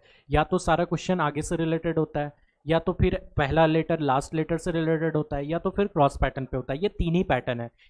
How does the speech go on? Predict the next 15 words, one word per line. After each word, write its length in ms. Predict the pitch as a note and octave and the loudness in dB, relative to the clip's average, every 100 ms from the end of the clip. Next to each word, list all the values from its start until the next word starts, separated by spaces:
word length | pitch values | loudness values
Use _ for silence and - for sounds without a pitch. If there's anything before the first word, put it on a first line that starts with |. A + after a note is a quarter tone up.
| - | -14
इसके 220 | C#3 F#3 | -6 0
अलावा 340 | E3 E3 D#3+ E3+ | 4 4 4 0
चाहे 220 | D#3 D#3+ | 0 -2
plus 300 | - C#3+ - | 0 0 0
पे 140 | E3+ | -2
question 640 | D#3+ D#3+ E3 - C#3 E3 D#3 | -2 -6 -8 -6 -4 -2 -2
पूछे, 320 | D#3 - E3 | -4 -4 -2
minus 360 | D3+ C3+ D3+ - | 0 -2 -2 -2
पे 120 | D#3+ | -4
पूछे, 320 | D#3+ D3+ E3 D#3+ | -4 -4 -2 0
plus 260 | D3 D3 D3 | 0 -2 -2
minus 300 | D3 D3 - | -4 -4 -4
mix 220 | D3+ - | -6 -6
करके 260 | - D#3 E3+ | -6 -4 -4
पूछे, 420 | D#3+ D#3 - D#3+ | -4 -4 0 0